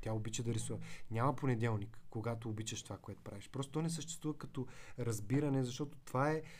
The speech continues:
Speaker 1: момента, в който ти проявяваш себе си, това е смисъла, за който си
Speaker 2: Да.
Speaker 1: дошъл тук. Няма как да не обичаш себе си, нали, причината, поради която си тук.
Speaker 2: А не се ли губи така малко границата между баланса, ако,
Speaker 1: М.
Speaker 2: а, си-, всичко да става едно?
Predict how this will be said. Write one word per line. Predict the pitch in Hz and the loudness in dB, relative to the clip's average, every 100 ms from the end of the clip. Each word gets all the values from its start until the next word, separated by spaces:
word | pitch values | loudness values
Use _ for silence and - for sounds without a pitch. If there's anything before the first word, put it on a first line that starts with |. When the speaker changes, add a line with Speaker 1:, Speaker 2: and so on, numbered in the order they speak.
| - - - - - | -14 -16 -16 -16 -2
Speaker 1:
момента, | 127 123 160 165 | 2 4 2 0
в | - | 2
който | 147 139 120 | 2 2 -4
ти | 139 - | -4 2
проявяваш | 131 117 127 131 | 4 4 4 4
себе | - 131 127 | 2 2 4
си, | 127 - | 2 0
това | 123 123 | 0 0
е | |
смисъла, | - 127 123 131 | 2 0 2 2
за | 117 113 | 0 -2
който | 117 110 | -4 -2
си | - | -6
Speaker 2:
Да. | |
Speaker 1:
дошъл | 98 - 101 | -4 -6 -6
тук. | - - - - - - | -8 -16 -16 -16 -18 -6
Няма | 110 120 147 | -2 0 0
как | 147 131 | 0 4
да | |
не | 127 | 4
обичаш | 113 113 127 - - - - - - | 4 0 -2 -2 -4 -6 -14 -16 -6
себе | - 120 113 | -2 2 2
си, | 110 110 | 2 0
нали, | 104 117 | -2 -2
причината, | 110 - 117 110 | -2 0 0 0
поради | 110 104 | -2 -4
която | 98 101 165 | -2 -6 -4
си | 165 | -4
тук. | 113 - - - - - 202 | -6 -8 -12 -12 -12 -12 -10
Speaker 2:
А | |
не | 196 | -10
се | - 208 | -8 -10
ли | 240 | -10
губи | 277 262 | -10 -14
така | - 220 | -14 -8
малко | 214 202 208 208 | -4 -4 -6 -10
границата | 202 196 185 - - 190 | -10 -10 -14 -16 -14 -14
между | 180 - | -14 -16
баланса, | 175 170 175 175 196 | -16 -16 -16 -14 -14
ако, | 190 - 190 185 196 165 - | -14 -12 -12 -12 -14 -18 -10
Speaker 1:
М. | 151 165 - | -6 -6 -8
Speaker 2:
а, | - - | -18 -18
си-, | - 214 | -14 -12
всичко | 214 214 220 | -12 -10 -6
да | 208 | -6
става | - 202 190 | -6 -8 -8
едно? | 185 | -10